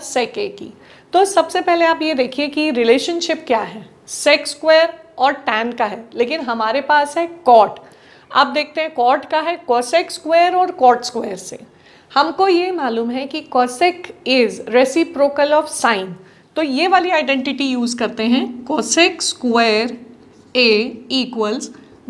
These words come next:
one plus cot square A। ये वाली यूज़ करी हमने, cosec square A equal one plus cot square A। Cosec square A is basically what? One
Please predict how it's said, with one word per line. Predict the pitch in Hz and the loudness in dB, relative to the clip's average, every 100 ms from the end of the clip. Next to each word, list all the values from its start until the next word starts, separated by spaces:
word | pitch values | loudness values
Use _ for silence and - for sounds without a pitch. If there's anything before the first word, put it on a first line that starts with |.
| 220 | 2
one | 277 302 349 - | 4 2 -2 -6
plus | 262 233 214 - - - _ _ - | -2 -2 -2 -6 -14 -20 _ _ 0
cot | 285 294 302 - | 4 4 2 -6
square | - 233 220 220 - - - - - | -8 -6 -4 -6 -8 -16 -20 -16 -4
A। | 240 - - - - - - _ - | -4 -4 -10 -18 -20 -20 -20 _ -4
ये | 226 311 | 0 4
वाली | 320 320 302 | 4 2 -6
यूज़ | 311 285 | -8 -6
करी | 269 277 | -4 -4
हमने, | 294 277 330 - | -6 -8 -8 -2
cosec | 233 311 320 - | -2 0 -2 -2
square | 302 302 | 0 0
A | 302 311 | 0 -4
equal | 262 262 294 339 - - 247 | -6 -2 -2 -2 -8 2 2
one | 269 269 | 2 -2
plus | 277 330 - | -4 -4 -2
cot | 220 202 | 0 0
square | - 202 202 | -6 -8 -8
A। | 214 - _ _ - - | -14 -18 _ _ -20 -2
Cosec | 277 277 277 392 - | 2 2 2 0 -2
square | - - 311 320 320 | -12 -2 0 0 -2
A | - 277 285 269 | -4 -4 -4 -6
is | 277 - | -6 -4
basically | 247 247 262 277 277 294 | -4 -4 -6 -4 -4 0
what? | 277 277 - - | 0 0 -8 -6
One | 214 269 330 381 | 4 4 4 -2